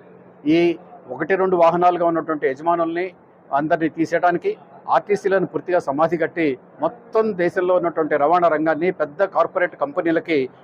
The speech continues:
Uber, Ola, అలాగే Flixi లాంటి అంతర్జాతీయ సంస్థలకు అప్పగించడం కోసం ప్రయత్నం జరుగుతున్నది. ఈ పాటికే ఈ రాష్ట్రంలో చాలా విచారకరమైనటువంటి విషయం, తెలంగాణ రాష్ట్ర రవాణా శాఖ మంత్రి గారు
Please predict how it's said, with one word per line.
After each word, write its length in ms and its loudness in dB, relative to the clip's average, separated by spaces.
Uber, 280 4
Ola, 200 6
అలాగే 420 4
Flixi 440 0
లాంటి 340 2
అంతర్జాతీయ 640 0
సంస్థలకు 460 -2
అప్పగించడం 440 -4
కోసం 280 -2
ప్రయత్నం 360 -4
జరుగుతున్నది. 420 -2
ఈ 40 -2
పాటికే 380 0
ఈ 80 2
రాష్ట్రంలో 580 2
చాలా 180 4
విచారకరమైనటువంటి 920 0
విషయం, 260 -2
తెలంగాణ 400 2
రాష్ట్ర 280 0
రవాణా 320 2
శాఖ 240 0
మంత్రి 280 0
గారు 280 4